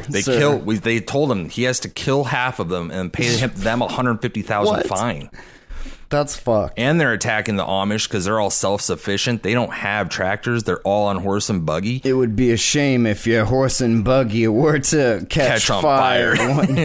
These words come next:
Speaker 1: <laughs> You need insurance,
Speaker 2: You
Speaker 1: bro.
Speaker 2: better buy this government insurance, bro.
Speaker 1: So, yeah, the food, the
Speaker 2: Fuck.
Speaker 1: food supply chain is getting fucked with bad.
Speaker 2: Okay,
Speaker 1: And
Speaker 2: so I've been no-, it's been that, and then it's continued to be a lot more of the humans getting gored by bison.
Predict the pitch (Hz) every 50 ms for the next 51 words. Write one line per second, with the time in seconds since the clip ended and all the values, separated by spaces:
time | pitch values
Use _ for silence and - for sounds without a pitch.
0 | - - - 160 156 156 147 120 117 101 - 220 - 139 131 117 113 101 85 -
1 | 151 147 - - 156 151 131 131 123 110 131 127 123 123 123 120 113 107 120 113
2 | 107 - - - 131 123 113 101 107 110 110 110 107 87 87 110 104 - - 127
3 | 123 107 98 95 87 - - - 113 104 98 95 98 101 98 - - - - -
4 | - - - 135 123 123 131 131 113 101 95 95 - - 123 131 127 123 113 110
5 | - - - - 98 113 113 131 131 139 147 147 139 120 107 - - - 98 104
6 | 113 117 123 127 110 90 113 101 95 90 87 87 85 107 104 104 95 90 85 -
7 | - - - 110 101 - - 87 82 78 73 80 85 85 78 65 52 - - -
8 | 135 147 156 143 127 113 - 156 143 135 131 120 147 143 143 151 160 - 127 127
9 | - - 120 147 147 131 110 95 92 120 135 165 202 202 - 170 165 151 143 143
10 | 139 139 131 - - - - - - - - 165 143 135 131 131 - - - 226
11 | 247 254 220 185 170 160 151 143 135 135 - - 139 117 - 143 139 135 135 135
12 | 110 127 123 123 123 120 120 123 120 - - 127 127 127 127 127 127 127 127 123
13 | 123 120 120 117 - 113 117 110 107 101 95 107 107 120 120 117 113 110 104 95
14 | - - 135 131 131 123 127 127 123 113 - - 120 127 120 123 120 117 110 90
15 | 104 113 120 123 123 120 104 113 110 104 95 82 - 107 98 127 151 - - 247
16 | 269 294 294 294 285